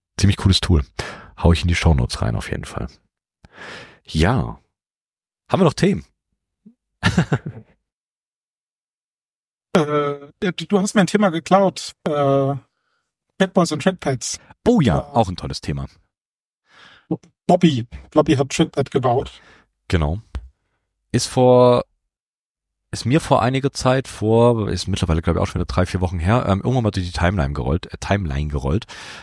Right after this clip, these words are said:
Speaker 1: Ähm, das ist ein Trackpad, was komplett, äh, drei D gedruckt ist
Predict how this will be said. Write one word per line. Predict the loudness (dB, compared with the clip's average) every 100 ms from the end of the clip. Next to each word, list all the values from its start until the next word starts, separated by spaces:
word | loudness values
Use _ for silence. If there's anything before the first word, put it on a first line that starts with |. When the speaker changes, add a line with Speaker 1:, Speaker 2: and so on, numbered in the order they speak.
| -4
Speaker 1:
Ähm, | 0 2 0 -4 -6 -12 _ _ _ _ _
das | -2 -2
ist | -2
ein | 0
Trackpad, | 0 0 -2 -2 -2
was | -2
komplett, | -2 0 -2 -2 0
äh, | 2
drei | 2 0 0
D | -2
gedruckt | -2 -4 -4
ist | -6 -8